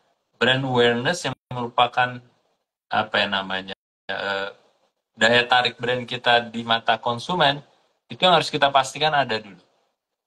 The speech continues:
Ya. Dan jangan mengandalkan sesuatu yang momentum viral sesekali saja. Karena yang namanya, kalau marketing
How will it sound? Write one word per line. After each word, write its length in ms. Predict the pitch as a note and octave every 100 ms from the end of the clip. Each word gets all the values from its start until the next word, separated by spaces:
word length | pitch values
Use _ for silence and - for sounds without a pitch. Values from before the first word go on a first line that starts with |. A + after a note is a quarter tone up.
| _
Ya. 240 | A2 B2 - - _ _ _ _ _ _ _ _ _
Dan 320 | C3 F#3+ G3+
jangan 400 | C#3+ C#3+ D#3+ F#3+
mengandalkan 880 | E3 D3 - C#3+ C3+ C3 B2+ E3+ E3+
sesuatu 480 | D3+ - C3+ - D#3+
yang 80 |
momentum 800 | D3+ C#3 C3+ C3+ C3 D3+ D#3 D#3 _ _ -
viral 480 | C3+ B2+ C#3 C#3 C#3
sesekali 720 | - B2 - - C3 B2+ B2+
saja. 480 | - A#2+ A2 G2+ - _ _ _ _ _
Karena 480 | - D#3+ D3 F#3 F#3+
yang 80 | E3
namanya, 880 | D3+ D3 D3 C#3+ D3 C#3+ C#3+ C3+ - _ _ _ _ _ _ _ _
kalau 240 | A2+ A2+ A2+
marketing 640 | A#2 A2 A#2+ - - C3